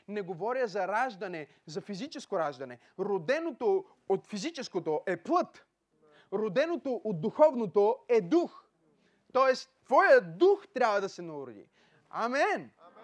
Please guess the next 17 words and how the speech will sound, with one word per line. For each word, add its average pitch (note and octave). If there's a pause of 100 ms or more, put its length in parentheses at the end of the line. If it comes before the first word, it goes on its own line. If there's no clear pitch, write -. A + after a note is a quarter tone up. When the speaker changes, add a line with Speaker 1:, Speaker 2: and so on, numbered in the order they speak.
(540)
Speaker 1:
И B3
когато D4+
твоя F#4
дух E4+
се -
е E4+
новородил, C4+ (240)
ти C#4+
вече C4
си A#3
чисто D4
ново C#4
създание. C4+
И F3+
ние A#3+
си -
говорихме B3+